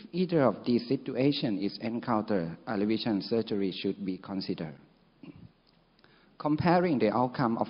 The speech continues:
fixation versus revision femoral stem surgery. <clears throat>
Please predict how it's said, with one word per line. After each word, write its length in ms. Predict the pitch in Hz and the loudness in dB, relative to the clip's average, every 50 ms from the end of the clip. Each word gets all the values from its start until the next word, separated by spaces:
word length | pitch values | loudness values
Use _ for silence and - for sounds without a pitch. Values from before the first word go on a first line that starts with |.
| - | -4
fixation 640 | - 123 - - - 127 131 135 127 - 143 120 107 95 | -6 -6 -6 -6 -6 -4 -2 -2 0 0 0 0 0 2
versus 460 | 101 98 92 - 101 95 90 - - - | 2 0 2 2 0 -2 -2 -4 -6 -4
revision 600 | 107 117 110 113 117 - 120 120 113 95 82 76 - - | -2 -2 0 -2 -2 -2 -2 -2 -2 -2 -4 -4 -6 -6
femoral 500 | 107 101 98 104 98 92 85 87 - - - - - _ - - - | -4 -2 0 0 0 -2 -2 -6 -12 -16 -20 -20 -20 _ -20 -20 -16
stem 240 | - 107 92 95 95 | -10 -6 -2 -2 -2
surgery. 640 | 92 - 101 104 104 - 107 92 87 76 76 76 - | 0 2 2 2 2 2 0 0 0 -2 -2 -4 -8
<clears throat> 40 | - | -16